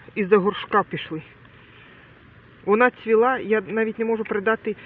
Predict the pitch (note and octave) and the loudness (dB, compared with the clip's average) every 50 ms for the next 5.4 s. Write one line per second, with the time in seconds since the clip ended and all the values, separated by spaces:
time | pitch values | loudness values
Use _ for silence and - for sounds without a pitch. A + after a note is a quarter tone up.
0 | - - - - - A3 - - G#3+ F#3 F#3 F#3+ - A#3 B3+ B3+ A#3 G3+ - - | -20 -20 -6 -2 -2 0 0 -2 -8 -8 -8 -2 2 2 2 2 2 -2 -4 -6
1 | G#3+ G3+ - G#3 G3 - - - A3+ A#3 A#3 G3+ A3+ G#3+ G3+ F3+ - - G3+ F#3+ | -10 -10 -10 -10 -10 -4 0 0 2 2 4 4 4 2 2 0 -6 -6 -4 -4
2 | F3 D#3+ F3 E3 - D#3+ D#3+ D#3 E3 - - - - - - - - - - - | -4 -4 -6 -8 -6 -6 -6 -6 -8 -12 -16 -20 -20 -20 -20 -20 -20 -20 -20 -20
3 | - - - - - - - - - - - - - - - - - - - - | -20 -20 -20 -20 -20 -20 -20 -20 -20 -20 -20 -20 -20 -20 -20 -20 -20 -20 -20 -20
4 | - - - G3 G#3 G3 G#3 A#3+ - B3+ A#3+ - - A#3 - - B3 B3+ A#3 - | -14 -4 0 0 0 0 -2 -2 -2 -2 0 2 2 2 2 2 -2 -2 0 -2
5 | A3 F#3+ G#3 - A3 G#3+ G3+ | -2 -4 -4 -2 -2 -2 -2